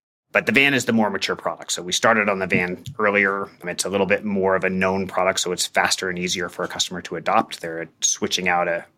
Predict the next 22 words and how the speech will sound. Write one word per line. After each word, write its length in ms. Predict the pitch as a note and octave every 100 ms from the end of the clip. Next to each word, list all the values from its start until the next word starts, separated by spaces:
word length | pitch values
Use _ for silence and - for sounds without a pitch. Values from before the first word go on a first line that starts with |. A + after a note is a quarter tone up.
| _ _ _
van 340 | F2 G2 F#2+ F2+
that's 160 | -
powered 280 | - F#2+ F2+
by 440 | F#2 F2+ F2 F2+ - _ -
gasoline 460 | A2+ A2 G#2 G2+ F#2+
with 100 | -
a 40 | -
van 160 | G2 F#2+
that's 160 | F2
powered 320 | - F#2 F2+ F2
by 260 | F2 E2+
electricity. 640 | E2 F2 - - C3 C#3+ D3 _ _ _ _ _ -
But 100 | G#2
it's 140 | F2
a 40 |
van. 280 | A2 G2 D#2+
They 100 | F2+
understand 360 | F#2 F#2 G2+ F2+
what 100 | F2
a 40 |
van 300 | E2+ F2+ F2
is. 340 | E2 E2 -